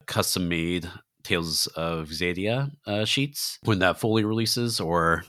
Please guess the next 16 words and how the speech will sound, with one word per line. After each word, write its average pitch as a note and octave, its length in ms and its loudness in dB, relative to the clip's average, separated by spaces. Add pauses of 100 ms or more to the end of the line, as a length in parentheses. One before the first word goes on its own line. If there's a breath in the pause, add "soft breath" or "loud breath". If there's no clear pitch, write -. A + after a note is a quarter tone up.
uh, E2+ 120 0
de-, D#2 220 -4
well, F2+ 140 4
I E2+ 100 4
guess E2+ 240 0
depending E2+ 320 -2
on D#2 100 -2
when D#2+ 120 -2
this D#2 220 -2
episode D#2 380 -2
airs, D#2+ 580 0
uh, D#2 680 -2
it F2 140 -2
has F2 440 0
just - 400 0
released. G#2+ 500 -2